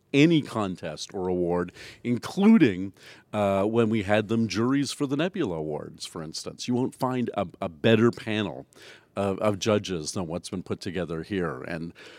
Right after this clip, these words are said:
you just look at the who's who. I mean, there's no reason except for a firm belief in the value of a contest like this that people like Robert Silverberg, and Gregory Benford and Larry Niven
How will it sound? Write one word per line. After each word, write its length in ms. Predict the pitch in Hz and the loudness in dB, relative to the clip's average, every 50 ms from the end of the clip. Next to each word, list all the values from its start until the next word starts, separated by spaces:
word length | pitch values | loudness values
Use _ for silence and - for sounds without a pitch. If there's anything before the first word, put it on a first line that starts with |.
| - _ - | -20 _ -4
you 100 | 147 131 | 2 4
just 220 | 156 147 - - | 4 4 4 4
look 180 | 220 247 - 185 | 0 2 2 2
at 80 | - | 2
the 120 | - 120 101 | 4 2 0
who's 400 | - 110 120 110 104 104 - - | 2 0 -2 -2 -2 -4 -2 -2
who. 220 | 117 101 87 80 | -2 0 0 0
I 80 | 82 87 | 0 0
mean, 300 | 98 107 107 107 113 - _ _ - - - - - _ _ _ _ - | 0 0 0 -2 -2 -6 _ _ -20 -20 -20 -20 -20 _ _ _ _ 0
there's 200 | 156 160 147 120 | 2 2 4 6
no 160 | 175 208 202 | 4 4 4
reason 600 | 196 165 143 165 170 165 160 - 147 139 120 127 - | 4 2 2 2 2 2 2 4 4 4 2 2 0
except 640 | 117 - - - - - 156 139 - - - - | -2 -4 -2 -2 2 4 4 4 4 0 -8 -14
for 420 | - - 117 110 104 101 98 101 104 | -4 0 2 2 2 2 2 0 -2
a 120 | - - | -4 -6
firm 440 | - - - 143 135 139 139 139 131 | -14 -2 4 6 6 8 6 6 4
belief 380 | 107 113 104 110 113 107 - - | 0 0 -2 -2 -2 -4 -4 -4
in 80 | 104 | -4
the 80 | 101 95 | -4 -2
value 460 | 82 107 95 92 95 98 98 98 90 | 0 0 2 2 0 -2 -2 -2 -2
of 120 | 85 80 | -2 -2
a 120 | 85 90 87 | -4 -6 -6
contest 600 | - - 90 92 92 87 - 90 82 - - - | -6 -6 -6 -6 -4 -4 -4 -6 -6 -6 -4 -4
like 200 | 95 90 85 - | -4 -4 -4 -6
this 340 | 101 85 73 - - - - - - - - - - _ | -6 -6 -6 -6 -10 -12 -12 -14 -18 -18 -18 -20 -12 _
that 180 | - 117 98 - | 0 0 0 0
people 460 | - - 135 - - 117 110 104 95 | -4 -4 -4 -2 0 2 2 2 4
like 320 | 98 98 95 95 - - - _ - _ _ _ _ _ _ - - _ _ _ _ _ - | 2 2 2 0 -2 -6 -16 _ -20 _ _ _ _ _ _ -20 -20 _ _ _ _ _ -2
Robert 300 | 110 110 101 101 90 - | 0 0 0 -2 -2 -2
Silverberg, 640 | - - 131 127 120 107 110 98 - 85 73 - - _ - - _ _ _ _ _ _ _ _ _ _ _ - | 0 2 4 4 2 2 0 -2 -4 -6 -8 -10 -12 _ -20 -20 _ _ _ _ _ _ _ _ _ _ _ -8
and 140 | 104 101 85 | -8 -8 -4
Gregory 500 | 87 107 123 123 110 113 110 107 107 101 | 0 2 2 2 2 2 0 2 0 0
Benford 640 | 85 113 107 104 110 107 - - 92 78 - - | 2 0 2 2 2 0 -2 -4 -6 -6 -6 -8
and 140 | - 107 113 | -6 -4 -4
Larry 440 | 110 104 113 123 131 131 131 123 117 | -2 0 2 2 4 4 4 2 2
Niven 500 | 117 113 113 110 87 92 82 - - - | 2 2 2 2 0 0 -4 -6 -8 -12